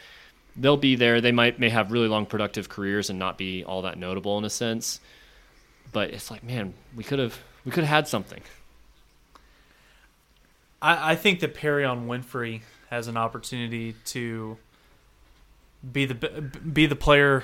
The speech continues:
Speaker 2: you know, out of this group of seven of O U guys that were drafted. I think he has an opportunity to maybe benefit the most from the destination that he was, you know, picked at.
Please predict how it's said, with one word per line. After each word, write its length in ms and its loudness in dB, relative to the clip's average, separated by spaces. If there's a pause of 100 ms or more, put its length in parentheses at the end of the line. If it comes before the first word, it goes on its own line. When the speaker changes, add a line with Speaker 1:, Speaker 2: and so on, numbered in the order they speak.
Speaker 2:
you 120 -4
know, 120 -2
out 140 0
of 60 -2
this 160 -4
group 220 0
of 100 -8
seven 340 0
of 80 -2
O 80 0
U 160 -2
guys 240 0
that 80 -4
were 80 -6
drafted. 380 -2
I 60 -10
think 140 -8
he 60 -6
has 180 -4
an 60 -6
opportunity 480 -6
to 120 -12
maybe 200 -4
benefit 420 -2
the 60 -4
most 540 -2 (300)
from 120 -2
the 80 0
destination 680 -2
that 120 -6
he 120 -4
was, 280 -8
you 80 -6
know, 120 -4
picked 300 -6
at. 220 2